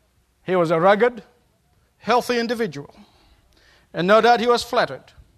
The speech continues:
No doubt he was tempted. No doubt it flattered his ego. It served to his pride. No doubt he thought through the many months, and that's what the scripture said, she continued on for a long time. Through the many months that she was trying to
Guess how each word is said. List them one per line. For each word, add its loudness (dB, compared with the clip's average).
No -2
doubt 2
he -8
was -4
tempted. -8
No -2
doubt 0
it -6
flattered -2
his -6
ego. -6
It 0
served 2
to -6
his -8
pride. -4
No 0
doubt 2
he -4
thought -2
through -6
the 2
many -2
months, 0
and -2
that's 0
what 0
the -6
scripture -6
said, -2
she -8
continued -4
on 2
for -4
a 2
long 0
time. -6
Through -6
the 4
many 0
months -2
that -8
she -4
was -4
trying 0
to -6